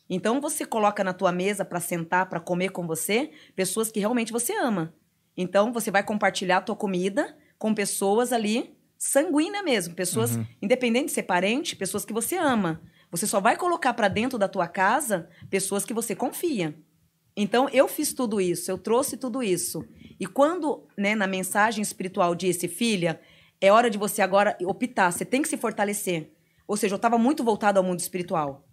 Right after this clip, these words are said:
Speaker 1: Automaticamente ia ser um desencarne mesmo. Porque eu não via mais prazer pela vida, assim, em termos, não me interessava. Viagem, é, shopping, essas coisas do dia a dia, coisas
Speaker 2: Hum.
Speaker 1: corriqueira.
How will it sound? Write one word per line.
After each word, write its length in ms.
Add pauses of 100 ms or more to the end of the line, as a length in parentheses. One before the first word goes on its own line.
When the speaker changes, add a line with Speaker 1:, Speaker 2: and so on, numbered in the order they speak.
(120)
Speaker 1:
Automaticamente 720
ia 40
ser 120
um 80
desencarne 440
mesmo. 400 (440)
Porque 200
eu 60
não 100
via 180
mais 180
prazer 500
pela 180
vida, 240
assim, 160
em 60
termos, 280 (180)
não 80
me 60
interessava. 480
Viagem, 640 (300)
é, 180
shopping, 480
essas 220
coisas 240
do 80
dia 160
a 20
dia, 340
coisas 260
Speaker 2:
Hum. 40
Speaker 1:
corriqueira. 720